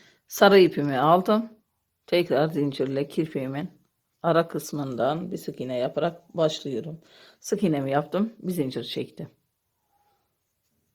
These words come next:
Üzerine bir aldım. Kirpiğimin içine giriş yaptım.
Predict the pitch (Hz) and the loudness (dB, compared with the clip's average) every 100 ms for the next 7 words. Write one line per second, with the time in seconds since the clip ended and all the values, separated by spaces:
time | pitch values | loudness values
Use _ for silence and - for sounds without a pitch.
0 | _ _ _ _ _ _ _ _ _ _ | _ _ _ _ _ _ _ _ _ _
1 | _ _ _ _ _ _ 180 170 143 139 | _ _ _ _ _ _ -2 0 2 0
2 | 135 151 135 135 139 170 220 - _ _ | 2 4 4 2 0 0 -2 -10 _ _
3 | _ _ _ _ _ - 165 156 143 143 | _ _ _ _ _ -6 -4 -4 -6 -8
4 | 170 - 175 165 156 156 - - 135 - | -10 -6 -4 -2 -2 -2 -4 -8 -8 -12